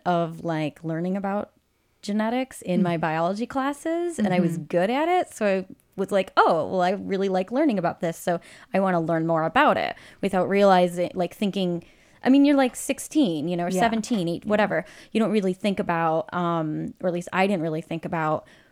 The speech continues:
Speaker 1: what that meant as a career, you
Speaker 2: Right.
Speaker 1: know? Learning more about something is not the same as, like, what does the job look like?
Speaker 2: Yeah, right,
Speaker 1: You know?
Speaker 2: right.
Speaker 1: And so I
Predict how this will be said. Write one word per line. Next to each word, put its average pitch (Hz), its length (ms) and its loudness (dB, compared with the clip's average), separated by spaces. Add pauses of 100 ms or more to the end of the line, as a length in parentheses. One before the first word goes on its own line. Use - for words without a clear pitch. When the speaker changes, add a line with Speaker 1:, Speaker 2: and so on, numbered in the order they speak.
(880)
Speaker 1:
what 180 480 0 (260)
that 175 260 2
meant 180 260 0
as 170 80 -12
a 180 60 -4
career, 160 1000 -8 (140)
you 196 60 -6
Speaker 2:
Right. 185 200 2
Speaker 1:
know? 180 460 2
Learning 226 500 4
more 208 220 6
about 170 380 2
something 175 400 -4
is 160 200 -6
not 180 280 -2
the 180 60 -2
same 170 280 -4
as, 165 140 -4
like, 170 120 -4
what 233 100 0
does 262 100 2
the 196 100 -4
job 156 240 -2
look - 180 -10
like? - 360 -12
Speaker 2:
Yeah, 180 240 0 (320)
right, 208 160 0
Speaker 1:
You 208 80 4
know? 196 320 2
Speaker 2:
right. 175 200 -4 (280)
Speaker 1:
And 208 200 4
so 190 600 2 (1040)
I 180 540 -2